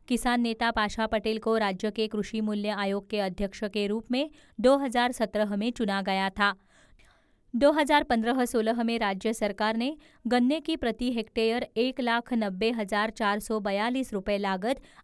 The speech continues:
आयोग को प्रस्तुत की है, लेकिन दो हज़ार सोलह सत्रह में गन्ने की उत्पादन लागत पैंतीस हजार रुपये घटाकर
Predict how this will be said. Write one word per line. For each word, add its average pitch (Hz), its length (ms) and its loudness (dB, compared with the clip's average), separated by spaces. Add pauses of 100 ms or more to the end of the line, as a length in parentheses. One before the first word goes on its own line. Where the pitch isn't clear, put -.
आयोग 214 360 2
को 240 140 2
प्रस्तुत 214 460 -2
की 208 180 -2
है, 202 180 0 (600)
लेकिन 277 340 4
दो 277 140 6
हज़ार 262 320 0
सोलह 233 400 0
सत्रह 226 400 -2
में 233 200 -2
गन्ने 208 280 -2
की 226 180 -4
उत्पादन 202 500 -2
लागत 202 440 -2
पैंतीस 214 420 -4
हजार 202 280 -2
रुपये 190 260 -4
घटाकर 220 560 -2